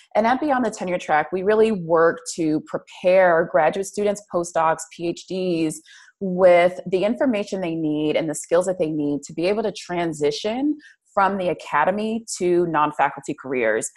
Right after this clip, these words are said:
And so this, we do this through workshops, we do this through coaching, we also do this through program development with universities. So we work alongside universities to really help strengthen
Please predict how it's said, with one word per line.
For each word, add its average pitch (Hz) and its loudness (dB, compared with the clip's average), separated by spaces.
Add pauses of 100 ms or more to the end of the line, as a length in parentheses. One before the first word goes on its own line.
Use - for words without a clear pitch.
(340)
And 208 -4
so 202 2
this, 269 4
we 214 0
do 214 -2
this 247 2
through 170 0 (120)
workshops, 208 0
we 170 -8
do 160 -2
this 147 -2
through 151 -8 (160)
coaching, 196 -6 (360)
we 196 4
also 190 2
do 180 -4
this 165 2 (140)
through 165 0
program 180 2
development 175 0
with 180 -6
universities. 156 -2
So 165 -12
we 170 -2 (120)
work 165 0
alongside 160 0
universities 165 -2 (100)
to 147 -10
really 190 -4
help 185 -4
strengthen 147 -2